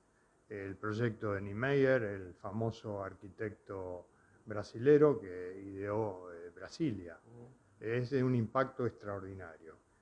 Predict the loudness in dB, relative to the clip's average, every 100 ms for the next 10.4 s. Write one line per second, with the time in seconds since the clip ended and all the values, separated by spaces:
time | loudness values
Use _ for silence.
0 | _ -20 -4 0 0 0 2 2 4 2
1 | -2 -10 -14 -16 0 4 4 4 2 2
2 | 0 -4 -4 -6 -10 -12 -10 -10 -4 -2
3 | -2 -2 -4 -6 -10 -4 0 2 2 0
4 | -2 -12 _ _ _ _ -14 -10 -8 -8
5 | -10 -12 -14 -14 -14 -14 -10 -8 -6 -6
6 | -2 2 2 2 -2 -4 -4 -4 -4 -4
7 | -2 0 2 0 -4 -8 -14 -20 _ _
8 | _ _ -12 -10 -8 -10 -12 -12 -6 0
9 | 2 4 4 2 -2 -2 -2 -4 4 6
10 | 6 6 4 0